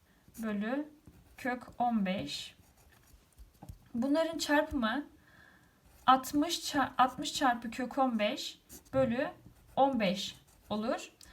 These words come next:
Buradan da dört kök beş çıkar. Dört kök beşi de ikiye bölelim. Çünkü iki tane tahta geliyor. Bu uzunluğu da ikiye bölersek iki kök on beş çıkar.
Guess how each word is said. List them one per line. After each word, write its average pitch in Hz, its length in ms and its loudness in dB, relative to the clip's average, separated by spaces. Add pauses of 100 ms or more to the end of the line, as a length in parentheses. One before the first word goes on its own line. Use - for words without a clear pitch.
(380)
Buradan 262 440 2
da 302 240 2 (840)
dört 294 260 6
kök 330 420 -2
beş 285 240 2
çıkar. 226 480 -2 (420)
Dört 330 260 4
kök 349 200 -4
beşi 320 280 -2
de 320 80 -2 (340)
ikiye 285 380 -2
bölelim. 226 360 -2
Çünkü 370 380 -6
iki 330 260 -4
tane 240 300 2
tahta 202 480 -2 (220)
geliyor. 220 340 -2
Bu 285 60 -4
uzunluğu 233 440 0
da 208 140 0 (240)
ikiye 233 340 -2
bölersek 226 640 2 (440)
iki 285 240 -4
kök - 420 -2 (1800)
on 262 240 6
beş 202 220 0
çıkar. 240 480 -2